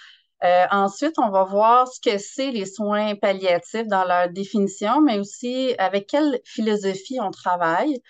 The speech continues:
Euh, et on va terminer par un bloc sur, euh, comme je vous disais, qui, qui est peut-être le, le, la portion la plus, euh, centrale de la présentation d'aujourd'hui, euh,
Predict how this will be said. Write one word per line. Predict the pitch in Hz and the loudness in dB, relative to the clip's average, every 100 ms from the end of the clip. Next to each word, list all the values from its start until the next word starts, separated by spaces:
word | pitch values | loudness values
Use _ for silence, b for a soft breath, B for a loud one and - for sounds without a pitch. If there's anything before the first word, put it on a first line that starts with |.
| B B B B _ | B B B B _
Euh, | 185 180 180 180 175 175 | 0 2 4 4 4 2
et | 240 | 2
on | 285 | 2
va | 208 | 2
terminer | 202 214 220 208 233 | 0 0 2 2 0
par | 294 220 208 | 0 -2 0
un | 180 | -2
bloc | 180 202 233 247 | 0 0 0 -2
sur, | - 233 233 240 240 208 | -6 -2 2 4 2 2
euh, | 170 165 _ _ | -2 -4 _ _
comme | 202 185 | -4 -4
je | 190 | -8
vous | |
disais, | 175 202 | -8 -8
qui, | 208 190 175 | -8 -12 -14
qui | - 170 165 | -14 -8 -8
est | - | -6
peut-être | 165 185 185 | -6 -4 -4
le, | 170 160 | -2 -2
le, | 151 - | -2 -8
la | - 160 | -12 -8
portion | - 165 - 202 | -6 -4 -4 -4
la | 185 | -4
plus, | 165 _ 190 196 180 | -6 _ -12 -6 0
euh, | 165 160 | 0 0
centrale | 156 - 208 185 190 196 202 208 190 165 165 | -4 -2 0 0 -2 -2 0 0 -2 -8 -4
de | 170 170 170 165 160 _ - | 0 2 2 0 -4 _ -8
la | 156 | -8
présentation | - 165 160 165 160 202 | -4 -2 0 -2 -2 -6
d'aujourd'hui, | 190 175 165 160 185 233 285 B B B B - | -6 -4 -4 -4 -6 -6 -6 B B B B -2
euh, | 170 170 | 2 2